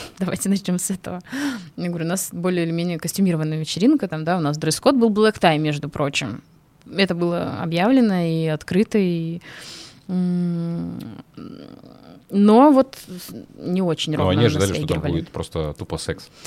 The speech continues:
Speaker 1: Как они представляют, знаете, как мы, мы там на радио были, и вот ребята там вот, э, говорит: «Вы нас простите сразу», ну, за кадром они говорят, «мы такие вот это вот, эм, темень, вы нам скажите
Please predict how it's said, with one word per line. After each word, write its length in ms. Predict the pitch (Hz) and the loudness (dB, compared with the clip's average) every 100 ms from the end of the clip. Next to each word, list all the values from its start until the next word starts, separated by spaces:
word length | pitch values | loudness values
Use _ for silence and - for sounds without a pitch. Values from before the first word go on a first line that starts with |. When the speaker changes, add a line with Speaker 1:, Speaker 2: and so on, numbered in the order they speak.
| - | -6
Speaker 1:
Как 200 | - 214 | 0 2
они 140 | - 226 | 2 0
представляют, 420 | 247 247 240 208 | 0 2 2 2
знаете, 200 | 254 294 | 0 0
как 100 | - | -2
мы, 240 | 208 233 | 2 4
мы 140 | 233 220 | 4 2
там 120 | 214 | 2
на 80 | 226 | 2
радио 280 | 330 269 214 | 2 4 2
были, 360 | 185 175 165 170 _ _ _ _ _ _ - - | 2 0 -2 -6 _ _ _ _ _ _ -8 -2
и 80 | 214 | 2
вот 100 | 202 | 2
ребята 320 | 196 262 - | 4 4 4
там 340 | 208 190 175 175 | 2 2 0 -2
вот, 220 | 180 - | -4 -6
э, 640 | - 180 175 170 170 170 165 | -4 0 2 2 0 0 0
говорит: 260 | 175 175 - - - - - | 2 0 -2 -20 -20 -12 4
«Вы 100 | 226 | 6
нас 140 | 277 | 8
простите 380 | 254 - 339 294 | 4 2 2 2
сразу», 440 | 226 190 175 165 | 2 4 4 0
ну, 100 | 180 | -2
за 100 | 190 | -2
кадром 260 | 165 160 160 | -2 -2 -2
они 120 | 156 | -4
говорят, 260 | 165 160 - | -4 -8 -2
«мы 200 | 208 233 | 2 2
такие 300 | 208 202 202 | 2 0 2
вот 140 | 180 180 | 2 0
это 140 | 170 | -2
вот, 220 | 156 - - _ - - _ _ - - | -4 -6 -20 _ -20 -20 _ _ -18 -4
эм, 600 | 180 175 170 170 165 165 - _ _ _ _ _ - - | 0 0 0 0 -2 -6 -14 _ _ _ _ _ -20 -10
темень, 500 | - 320 370 190 165 180 _ _ _ | 2 6 6 4 2 -8 _ _ _
вы 100 | 208 | 2
нам 120 | 269 | 4
скажите 560 | 277 311 269 240 - 147 | 4 4 4 4 2 -6